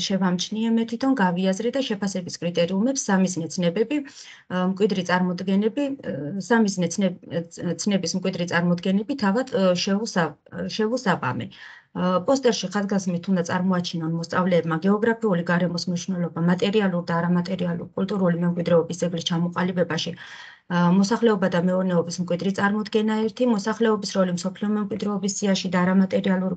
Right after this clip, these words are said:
კულტურული მემკვიდრეობის წარმომადგენლობით სიებში შესატანი ობიექტების შენარჩუნება დაცვის საქმეში, მოსახლეობა და მეურნეობა, მკვიდრი წარმოდგენა სამი, მკვიდრი, ე, მდგრადი განვითარების პრინციპების და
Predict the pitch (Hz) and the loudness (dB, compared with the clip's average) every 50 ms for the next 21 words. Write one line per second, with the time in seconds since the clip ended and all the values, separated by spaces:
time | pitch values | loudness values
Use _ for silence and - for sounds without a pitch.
0 | - 196 190 190 196 196 190 185 180 175 180 180 180 180 175 180 180 175 170 185 | -2 -2 -2 0 0 0 0 2 2 2 2 0 0 -2 0 2 2 2 2 2
1 | 175 - - 180 185 185 196 196 190 190 - 196 190 196 202 190 190 196 - - | 0 -2 0 0 2 2 2 2 2 2 2 2 2 4 2 0 -2 -6 -6 -2
2 | - 190 175 185 - - - 190 190 - 196 196 190 180 175 170 165 165 170 - | 0 0 0 0 -2 -4 -4 -4 -4 -4 -4 -4 -2 -2 -2 0 2 0 0 0
3 | 170 175 180 - 175 175 180 180 - 196 185 185 180 180 - 190 175 175 175 180 | -2 -4 -4 -2 -4 -4 -4 -4 -4 -4 -2 -2 -4 -2 -2 -2 -2 -2 -2 -4
4 | 175 185 185 185 - 185 185 180 175 - 185 165 - - 147 143 - - - - | -4 -4 -4 -4 -6 -4 -2 -2 -2 -2 -4 -6 -6 -6 -8 -10 -10 -14 -18 -18
5 | - - - _ _ _ 196 196 196 214 196 214 220 214 208 196 202 196 208 202 | -20 -20 -20 _ _ _ 0 2 2 2 2 4 4 4 4 2 2 2 4 4
6 | 202 190 190 190 190 175 165 165 170 170 165 170 170 - - 180 180 180 190 - | 6 6 4 4 2 0 0 2 2 2 2 0 -2 -4 -4 -4 -4 -4 -4 -2
7 | 208 196 208 208 202 208 - 220 220 226 220 - 240 226 233 254 262 254 - - | -2 -2 -2 -2 -2 -2 -2 0 0 -2 -2 -2 -2 0 0 0 0 -2 -6 -12
8 | - - - _ - 226 226 240 240 233 - - 185 190 185 180 196 196 202 196 | -18 -20 -18 _ 2 4 4 6 4 2 0 0 0 0 0 2 2 2 2 2
9 | - - 226 226 226 226 196 202 196 202 202 196 202 196 185 175 180 175 - 185 | 2 2 2 2 2 2 2 2 2 2 2 0 -2 -4 -4 -4 -4 -4 -2 -2
10 | 175 165 - - 202 202 190 - 196 - 196 180 175 175 175 170 | -2 -2 -2 -2 -2 -2 -2 -2 -4 -4 -4 -4 -4 -4 -2 0